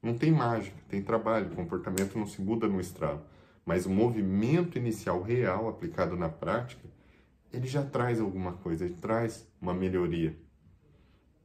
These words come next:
Ele dá um fôlego pra que esse resultado se construa de forma sólida, tá bom? Então, vai lá, digere totalmente esse meu curso, Os Nove Pilares para Construir um Relacionamento Saudável.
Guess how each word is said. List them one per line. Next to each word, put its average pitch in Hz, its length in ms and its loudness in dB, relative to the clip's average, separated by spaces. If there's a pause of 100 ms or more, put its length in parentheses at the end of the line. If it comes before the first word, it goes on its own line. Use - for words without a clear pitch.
(140)
Ele 90 100 0
dá 95 180 0
um 120 160 2
fôlego 90 680 4 (420)
pra - 140 -2
que 90 100 -6
esse 95 120 -8
resultado 92 460 0
se - 100 -14
construa 95 680 -2
de 80 80 -6
forma 82 280 -4
sólida, 92 760 -2 (500)
tá - 80 -8
bom? 143 400 0 (640)
Então, 110 400 -2 (720)
vai 101 160 4
lá, 110 380 -2 (400)
digere 101 720 2 (140)
totalmente 107 840 0 (440)
esse - 180 -14
meu 160 140 -2
curso, 123 500 0
Os - 140 -18
Nove 101 240 0
Pilares 90 440 0
para 95 380 0
Construir 85 400 -6
um 82 60 0
Relacionamento 80 560 -2
Saudável. 90 500 0